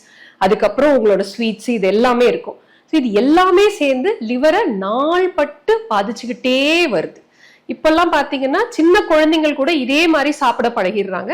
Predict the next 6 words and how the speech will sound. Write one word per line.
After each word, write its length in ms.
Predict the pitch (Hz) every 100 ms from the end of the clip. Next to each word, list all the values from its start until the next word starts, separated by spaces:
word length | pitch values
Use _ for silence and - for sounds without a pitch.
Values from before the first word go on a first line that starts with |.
| 403
இருபத்தஞ்சு, 640 | 220 262 339 381 330 302
முப்பது 420 | 269 233 240 269 254
வயசுலயே 480 | 254 254 285 294 277
கூட 240 | 202 330 294
அவங்களுக்குமே 760 | 214 262 262 233 240 226 302
வந்து 440 | 226 190 277 403